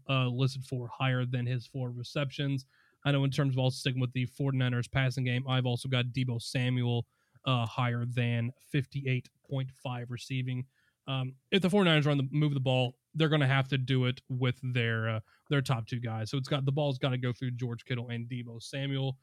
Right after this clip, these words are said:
Had taken a quick look over on the D F S side of things. If you guys are playing in daily fantasy, the million dollar contests are going on tonight, whether you want to be the, the classic contest or in the,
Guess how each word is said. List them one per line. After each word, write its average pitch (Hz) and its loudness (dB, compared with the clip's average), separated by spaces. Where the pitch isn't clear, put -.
Had 165 -4
taken 196 2
a 175 0
quick 196 0
look 180 2
over 156 2
on 151 4
the 147 2
D 151 2
F 143 2
S 147 -2
side 135 -2
of 131 -2
things. 131 -2
If 127 -6
you 139 -4
guys 131 -2
are 127 -6
playing 131 -2
in 127 -2
daily 127 0
fantasy, 127 0
the 131 2
million 135 4
dollar 127 2
contests 127 -2
are 131 0
going 131 2
on 123 0
tonight, 139 2
whether 135 4
you 135 4
want 135 4
to 131 0
be 135 2
the, 127 0
the 156 -2
classic 196 0
contest 202 2
or 190 6
in 165 4
the, 156 4